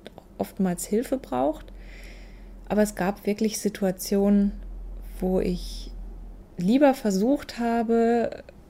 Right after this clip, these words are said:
irgendwie auf dem Hintern die Treppe runter zu rutschen und den <laughs> Rollstuhl einfach die Treppe runterfahren zu lassen, als dass ich jemanden gefragt hätte, ob er mich die Treppe runterschieben kann.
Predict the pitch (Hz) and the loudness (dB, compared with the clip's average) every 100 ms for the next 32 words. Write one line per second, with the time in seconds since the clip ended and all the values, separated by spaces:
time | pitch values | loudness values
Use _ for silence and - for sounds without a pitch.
0 | - - - - 196 196 190 190 185 - | -20 -20 -12 -2 0 0 0 0 -2 0
1 | 190 180 220 294 311 269 254 - 240 226 | 0 2 2 4 4 2 0 -2 0 2
2 | 214 226 220 202 - - 196 226 - 233 | 4 2 2 -2 -4 -2 0 0 2 2
3 | 208 190 185 180 180 214 214 - - 208 | 2 0 0 -2 2 4 4 0 0 0
4 | - - 185 - 175 - - - - - | 2 0 -2 -4 -4 -6 -16 -16 -12 -12
5 | - 277 330 220 202 196 185 180 180 196 | -2 2 4 6 6 4 0 -2 -2 -2
6 | 190 185 196 - 226 - 185 - - 190 | -2 -2 0 2 2 2 -4 -4 -6 -8
7 | - - 196 190 190 175 180 - 180 214 | -10 -2 0 2 0 -2 -4 -4 -2 -2
8 | - 202 190 202 - - - - 185 185 | -4 -4 -2 -2 -6 -20 -16 -8 0 2
9 | 185 - 185 - 208 202 170 165 175 - | 2 -2 -6 -4 -2 -2 -2 -4 -4 -2
10 | 175 170 - 170 190 | -2 -2 -2 -2 -2